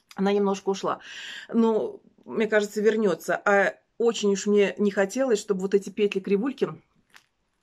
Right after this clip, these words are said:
я не знаю, как вы, в мохере у меня получаются кривоватенькие петельки. И мне хотелось, чтобы они вот,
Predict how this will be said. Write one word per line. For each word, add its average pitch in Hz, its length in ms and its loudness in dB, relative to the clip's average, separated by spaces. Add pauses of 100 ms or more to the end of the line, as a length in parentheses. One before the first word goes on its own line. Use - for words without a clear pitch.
(260)
я 202 160 4
не 202 100 4
знаю, 196 180 0
как 190 220 -2
вы, 285 220 -2 (240)
в 190 120 -8
мохере 220 400 0
у 202 40 4
меня 214 160 2
получаются 220 560 -2
кривоватенькие 196 760 0
петельки. 160 520 -8 (260)
И 196 240 6
мне 185 380 0
хотелось, 247 360 -2
чтобы 185 260 0
они 196 240 2
вот, 196 220 -2